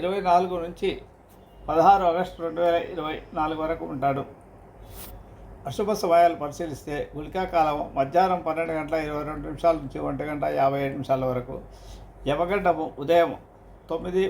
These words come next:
పది నుంచి పది నలభై ఆరు వరకు, అభిజిత్ లగ్నము మధ్యాహ్నం పన్నెండు గంటల ఇరవై రెండు నిమిషాలకు ఉంటుంది. ఇక ప్రయాణానికి వారసులను పరిశీలిస్తే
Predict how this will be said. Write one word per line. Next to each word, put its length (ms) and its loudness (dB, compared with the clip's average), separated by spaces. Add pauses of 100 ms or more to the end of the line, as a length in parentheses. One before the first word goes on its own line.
(100)
పది 240 -2
నుంచి 240 -6 (480)
పది 200 2
నలభై 400 0
ఆరు 140 4
వరకు, 320 0 (840)
అభిజిత్ 400 -2
లగ్నము 360 0 (520)
మధ్యాహ్నం 500 6
పన్నెండు 260 -4
గంటల 240 0
ఇరవై 240 2
రెండు 180 -8
నిమిషాలకు 500 0
ఉంటుంది. 300 -8 (1300)
ఇక 100 -2 (200)
ప్రయాణానికి 680 2
వారసులను 480 -2
పరిశీలిస్తే 520 -4